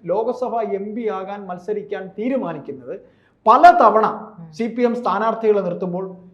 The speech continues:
Speaker 1: വിജയത്തിലേക്ക് എത്തില്ല, വിജയത്തിലേക്ക് എത്തില്ല. അവിടെ സുധാ-, പിന്നെ നമ്മുടെ സുധീരൻ ജയിച്ചിട്ടുണ്ട്, കെ സി വേണുഗോപാൽ ജയിച്ചിട്ടുണ്ട്. ലോകസഭയിലെന്നല്ല,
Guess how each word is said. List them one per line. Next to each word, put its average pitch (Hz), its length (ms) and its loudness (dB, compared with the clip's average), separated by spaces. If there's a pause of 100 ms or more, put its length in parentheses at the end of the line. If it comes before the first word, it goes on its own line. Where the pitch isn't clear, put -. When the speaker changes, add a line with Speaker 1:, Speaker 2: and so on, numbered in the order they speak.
Speaker 1:
വിജയത്തിലേക്ക് 202 520 -2
എത്തില്ല, 135 380 -10 (800)
വിജയത്തിലേക്ക് 214 420 0
എത്തില്ല. 123 340 -6
അവിടെ 196 180 0
സുധാ-, 208 560 2
പിന്നെ 185 200 -4
നമ്മുടെ 196 380 -4 (120)
സുധീരൻ 240 460 4
ജയിച്ചിട്ടുണ്ട്, 170 460 0
കെ 247 180 6
സി 262 120 -2
വേണുഗോപാൽ 220 500 2
ജയിച്ചിട്ടുണ്ട്. 151 400 -4
ലോകസഭയിലെന്നല്ല, 254 840 2